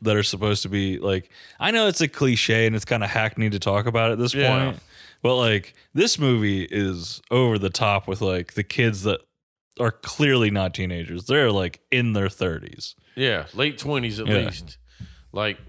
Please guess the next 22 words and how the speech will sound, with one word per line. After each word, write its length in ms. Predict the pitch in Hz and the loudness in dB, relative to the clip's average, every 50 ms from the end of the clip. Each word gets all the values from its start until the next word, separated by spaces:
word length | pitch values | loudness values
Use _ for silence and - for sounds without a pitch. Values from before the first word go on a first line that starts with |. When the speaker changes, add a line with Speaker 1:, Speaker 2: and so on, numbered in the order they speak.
| - | -14
Speaker 2:
come 200 | - - 139 131 | -10 -8 -6 -4
on, 200 | 107 95 90 87 | -4 -4 -6 -8
man. 360 | 87 92 92 90 90 92 92 - _ _ _ _ _ _ _ _ _ _ _ _ - | -10 -10 -10 -10 -12 -14 -16 -18 _ _ _ _ _ _ _ _ _ _ _ _ -4
I 40 | |
mean, 140 | 110 123 123 | -2 -2 0
I 60 | 127 | 0
would 220 | 147 156 160 160 147 | 0 0 0 0 0
like, 160 | 156 147 131 104 - - | 0 -2 -2 -6 -6 -4
like, 160 | 127 131 123 | -4 -2 0
okay, 320 | 123 156 165 - 143 135 151 | -2 -2 0 0 0 0 0
before 300 | 151 165 139 165 180 185 | -2 -4 -6 -4 -2 -2
we 100 | 175 170 | -2 -2
even 120 | 170 165 | -4 -4
go 220 | 147 165 165 160 165 | -2 -2 -2 0 0
into 340 | 180 180 147 - 123 110 | -2 -4 -4 -4 -4 -4
it, 160 | 107 - - - | -6 -6 -10 -12
did 160 | - 95 87 | -12 -10 -6
you 120 | 107 123 | -4 -4
ever 160 | 127 123 131 | -2 -2 -4
go 120 | 123 131 135 | -4 -4 -4
to 60 | 131 | -4
prom? 420 | 127 - 143 139 139 139 135 131 | -4 -4 -4 -2 -2 -2 -4 -6